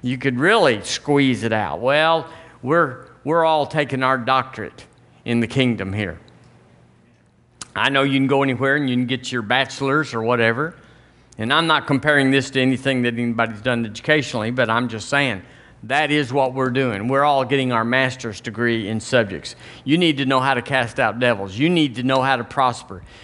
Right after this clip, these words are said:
You need to know how to heal the sick. You need to know when,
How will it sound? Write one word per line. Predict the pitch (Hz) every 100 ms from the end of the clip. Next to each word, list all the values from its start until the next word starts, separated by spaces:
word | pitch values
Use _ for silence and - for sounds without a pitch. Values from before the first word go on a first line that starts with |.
| -
You | 127 170
need | 175 143
to | 127
know | 143 139
how | 143
to | 131
heal | 127 143 147
the | 131
sick. | 117 175 151 - - - _ _ _ - -
You | 127 175
need | 175 147
to | 135
know | 147 160
when, | 151 151 135